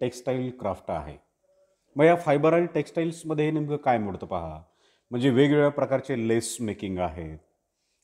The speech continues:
मग आपल्या घरामध्ये वापरणाऱ्या आपल्या ज्या रग आहे, तर हे रग तयार करणं सुद्धा एक प्रकारचं कौशल्य आहे.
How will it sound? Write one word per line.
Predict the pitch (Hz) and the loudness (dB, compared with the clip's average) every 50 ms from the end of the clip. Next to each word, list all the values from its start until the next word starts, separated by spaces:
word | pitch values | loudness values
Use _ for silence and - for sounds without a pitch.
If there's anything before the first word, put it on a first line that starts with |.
| - | -2
मग | 113 123 127 123 123 117 117 - - - - _ _ _ _ _ _ _ _ | 2 4 6 6 6 4 0 -6 -16 -20 -20 _ _ _ _ _ _ _ _
आपल्या | 113 - 131 135 131 | -6 0 2 2 2
घरामध्ये | 110 117 120 127 127 123 127 127 | 2 2 0 0 0 0 0 2
वापरणाऱ्या | 120 117 110 110 - 127 120 117 113 | 2 2 2 2 0 0 0 2 0
आपल्या | 110 120 120 110 | 0 0 -2 -2
ज्या | 104 120 123 127 - - | 0 0 0 0 -2 -4
रग | 110 110 127 135 131 104 | -2 2 2 2 4 4
आहे, | 110 101 98 98 92 87 82 82 | 4 4 4 2 -2 -6 -6 -8
तर | - - - 127 127 | -10 -10 -8 -6 -6
हे | 131 117 151 175 190 202 190 - - - _ _ - | -4 -2 0 0 0 0 -2 -6 -12 -20 _ _ -2
रग | 113 120 147 185 190 185 - - | 2 4 6 6 4 2 0 0
तयार | 165 160 170 175 | 2 2 2 2
करणं | 165 170 165 180 175 | 0 -2 -2 -2 -2
सुद्धा | 175 - 175 165 170 | -4 -4 -2 0 2
एक | 170 165 170 165 | 2 2 0 -2
प्रकारचं | 156 151 151 160 151 - 170 151 | -4 -2 -2 -2 -4 -4 -6 -4
कौशल्य | - 113 107 104 - - 95 90 87 | -2 -2 -2 -2 -4 -6 -6 -6 -6
आहे. | 82 80 76 73 76 | -6 -8 -8 -10 -14